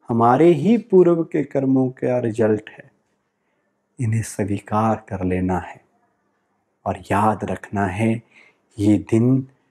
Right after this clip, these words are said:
शीघ्र ही पूरे हो जाएंगे। ये टाइम भी बीत जाएगा, हमारे स्वर्णिम दिन हमारी राह देख रहे हैं, ये याद रखना है।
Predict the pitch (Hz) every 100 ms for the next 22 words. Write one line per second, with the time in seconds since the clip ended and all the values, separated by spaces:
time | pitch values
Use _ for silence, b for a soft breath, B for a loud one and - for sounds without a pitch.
0 | _ _ - - 117 113 117 107 92 113
1 | 110 - 104 104 101 87 95 92 92 92
2 | 92 92 - - _ _ _ _ _ 156
3 | 160 165 156 160 160 156 143 135 131 127
4 | 120 120 110 101 - _ _ _ _ _
5 | _ - 110 113 117 117 120 117 113 -
6 | _ _ _ _ _ - - 123 120 120
7 | 120 117 104 98 113 135 156 160 b b
8 | b b b _ _ 107 104 104 110 107
9 | 90 117 110 117 95 101 92 - 98 90
10 | 98 92 98 98 92 113 110 92 87 90
11 | - 95 92 - -